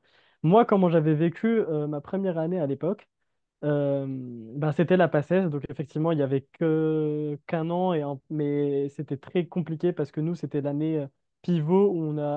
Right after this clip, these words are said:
arrêté les, euh, les redoublements, donc j'avais pas le droit de redoubler. Euh, donc c'était un peu, un peu stressant, et en même temps, je me disais, euh,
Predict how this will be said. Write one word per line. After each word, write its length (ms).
arrêté 500
les, 220
euh, 180
les 100
redoublements, 500
donc 120
j'avais 200
pas 100
le 40
droit 140
de 60
redoubler. 340
Euh, 280
donc 160
c'était 240
un 100
peu, 720
un 60
peu 120
stressant, 580
et 100
en 80
même 180
temps, 300
je 60
me 100
disais, 260
euh, 420